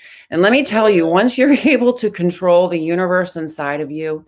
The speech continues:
Speaker 2: Yep.
Speaker 1: the world outside doesn't look as bad. <laughs> It just
Speaker 2: No.
Speaker 1: doesn't. It just doesn't.
Speaker 2: No.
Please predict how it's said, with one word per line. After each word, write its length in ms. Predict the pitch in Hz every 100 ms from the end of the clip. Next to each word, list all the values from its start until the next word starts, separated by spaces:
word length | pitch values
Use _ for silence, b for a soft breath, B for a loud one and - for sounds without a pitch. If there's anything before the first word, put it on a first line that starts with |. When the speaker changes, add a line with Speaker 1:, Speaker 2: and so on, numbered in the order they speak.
| B B B
Speaker 2:
Yep. 180 | 143 156
Speaker 1:
the 60 | 175
world 400 | 170 196 208 202
outside 680 | 185 185 - 175 165 165
doesn't 300 | 160 151 147
look 220 | 139 156 151
as 120 | 151
bad. 380 | 139 139 135 131 139
<laughs> 160 | - -
It 240 | 320 269
just 220 | 180 - 127
Speaker 2:
No. 80 |
Speaker 1:
doesn't. 420 | 117 160 147 147 -
It 580 | _ _ _ _ -
just 200 | - - -
doesn't. 380 | 175 - 175
Speaker 2:
No. 440 | 90 120 156 143